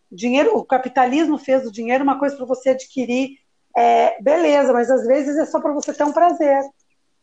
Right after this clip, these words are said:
E não precisa ser pra você consumir, consumir, consumir, consumir. Então, ele é muito, ele é muito, é, o Crowley também fala que ele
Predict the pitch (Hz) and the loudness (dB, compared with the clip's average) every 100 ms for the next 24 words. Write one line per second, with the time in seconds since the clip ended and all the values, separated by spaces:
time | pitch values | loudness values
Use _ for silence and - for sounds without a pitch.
0 | _ _ _ _ 233 240 247 262 - 302 | _ _ _ _ 0 2 2 0 0 -4
1 | - 311 262 240 254 247 254 233 233 233 | -2 -4 -4 -6 -4 -4 -2 -2 -2 -6
2 | 240 233 240 220 240 233 247 254 240 302 | -4 -6 -6 -8 -8 -8 -10 -8 -8 -12
3 | - _ _ _ _ _ _ _ _ 254 | -18 _ _ _ _ _ _ _ _ 0
4 | 269 285 269 320 320 359 349 - - 247 | 2 2 2 0 2 2 2 0 0 2
5 | 254 247 262 285 285 320 320 311 285 254 | 2 2 0 0 0 2 2 4 4 4
6 | 208 190 180 - _ _ _ _ - 226 | 4 0 -6 -16 _ _ _ _ 0 4
7 | 220 208 202 202 - - _ _ _ _ | 4 4 2 0 -4 -12 _ _ _ _
8 | _ _ _ - - 269 294 311 311 285 | _ _ _ -16 0 4 4 4 0 0
9 | 277 - 277 277 269 277 269 262 269 | -2 0 2 2 0 0 0 0 -6